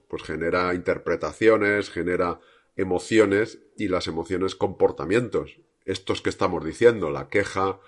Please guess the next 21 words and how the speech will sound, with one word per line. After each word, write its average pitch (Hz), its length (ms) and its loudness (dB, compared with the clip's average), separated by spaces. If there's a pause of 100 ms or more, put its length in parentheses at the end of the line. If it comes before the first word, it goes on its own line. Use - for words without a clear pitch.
(200)
la - 160 -16
crítica, 95 540 0
el 87 100 -2
reproche, 92 720 0 (300)
la 82 180 -4
discusión, 90 720 0
el 82 120 -6
conflicto. 85 720 -4 (540)
Y, 98 340 0
eh, 80 540 -4
y 95 160 -6
estos 92 260 -4
son 98 160 -2
indicadores 98 440 2
a 104 60 4
tener 104 260 0
en 104 120 0
cuenta 110 340 4
porque 87 300 2
son 92 220 -4
comportamientos 98 1040 0